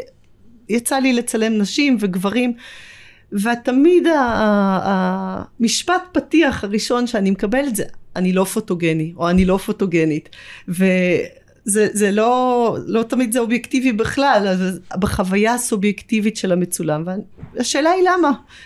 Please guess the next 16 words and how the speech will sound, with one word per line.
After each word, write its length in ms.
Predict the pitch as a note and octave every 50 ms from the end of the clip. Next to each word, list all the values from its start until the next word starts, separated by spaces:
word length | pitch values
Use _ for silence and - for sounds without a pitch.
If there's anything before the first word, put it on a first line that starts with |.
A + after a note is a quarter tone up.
| - -
ואפשר 340 | G3 G3 - - - B3+ C4+
ללמוד 440 | C4 B3+ A#3+ A#3 A#3+ B3 A#3+ G3+ - -
המון, 540 | G#3+ G3+ G3 G#3+ A3+ A#3 A#3 A3+ G#3+ G3+ G3+ - -
אה, 60 | F#3+ F3 F3 F3 E3 E3+
מתוך 460 | F3 F#3 F3+ - F#3 F3+ F3+ - G3
הדבר 420 | F#3 F3+ F3 F3 E3 F3 F3+ F#3 G#3
הזה 300 | A3 A3 A3 F#3+ F3+ F3+
של 180 | - - F3 -
איך 200 | - G3 - -
בן 180 | G3 G3 F#3+ F#3
אדם 260 | F3 E3+ F3 F3 F#3
תופס 360 | F3+ F#3 F3 - F3+ - -
את 40 | -
עצמו 460 | G3 F#3+ - - G3+ F#3+ F#3 F3+ F3 D#3
ולמה, 440 | D3+ C#3 D3+ D#3+ E3+ G3 G#3 G#3 G3+ F3+
והאם 480 | F3 E3+ F#3+ A3 C4+ D4+ E4+ E4+ F4+